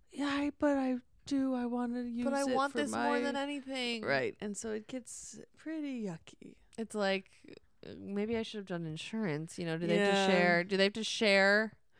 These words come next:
Speaker 2: those types of things
Speaker 1: Right. It's
Speaker 2: in
Speaker 1: like,
Speaker 2: that
Speaker 1: "Maybe I
Speaker 2: setting?
Speaker 1: never should have walked through the doors,"
Speaker 2: <laughs>
Speaker 1: you know?
Speaker 2: But
Speaker 1: Keep it
Speaker 2: here
Speaker 1: all bottled in.
Speaker 2: But here we are. I'm an
Speaker 1: <laughs>
Speaker 2: open book.
Speaker 1: And people will just, it's almost like they're dying to
Speaker 2: Release?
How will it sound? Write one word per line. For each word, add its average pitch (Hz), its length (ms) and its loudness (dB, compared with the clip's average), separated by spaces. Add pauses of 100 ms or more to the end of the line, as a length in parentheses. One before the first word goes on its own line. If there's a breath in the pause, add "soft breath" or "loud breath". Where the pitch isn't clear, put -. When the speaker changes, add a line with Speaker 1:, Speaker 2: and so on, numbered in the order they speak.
Speaker 2:
those 220 180 2
types 233 260 -2
of 226 100 -2
things - 120 0
Speaker 1:
Right. 170 220 8
It's 233 100 2
Speaker 2:
in 226 60 -2
Speaker 1:
like, 202 160 4
Speaker 2:
that 214 40 2
Speaker 1:
"Maybe 233 140 6
I 233 60 8
Speaker 2:
setting? 214 220 8
Speaker 1:
never 202 260 8
should 190 100 2
have 185 140 0
walked 175 240 6
through 185 160 0
the 185 100 4
doors," 190 400 10
Speaker 2:
<laughs> 285 440 6
Speaker 1:
you 214 260 8
know? 233 400 6 (100)
Speaker 2:
But - 120 4
Speaker 1:
Keep 233 100 4
it 262 60 10
Speaker 2:
here 254 60 10
Speaker 1:
all 254 200 12
bottled 226 360 8
in. 226 340 6
Speaker 2:
But 233 120 4
here 240 220 4
we 392 100 4
are. 403 460 10
I'm 240 100 4
an - 100 6
Speaker 1:
<laughs> 302 80 12
Speaker 2:
open 359 200 0
book. 370 400 12 (720 loud breath)
Speaker 1:
And 277 140 4
people 381 300 4
will 320 160 10
just, 220 340 4
it's 214 160 0
almost - 260 -2
like 226 160 -2
they're 185 140 4
dying 160 560 2
to 151 440 0 (1160)
Speaker 2:
Release? 190 580 0